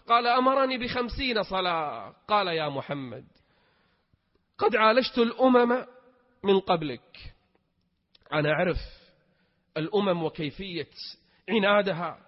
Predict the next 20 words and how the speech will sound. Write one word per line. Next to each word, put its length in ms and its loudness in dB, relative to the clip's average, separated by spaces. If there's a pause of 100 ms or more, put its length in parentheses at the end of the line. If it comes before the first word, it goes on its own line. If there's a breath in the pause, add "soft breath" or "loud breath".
(600)
وشهواتها 840 0
وأهواءها 880 0 (460)
وضعفها". 1120 0 (540)
وأوذي 520 -2
موسى 420 -2 (140)
أذى 240 -2
كثيرا 460 -4
من 240 -4
بني 240 -2
إسرائيل. 840 -10 (260 soft breath)
قال: 180 -2
"قد 280 -8
عالجت 460 -4
الأمم 460 -2
قبلك، 720 -12 (720)
وإن 340 0
أمتك 560 -2
لن 300 -6
تقدر 420 -10
عليها". 840 -14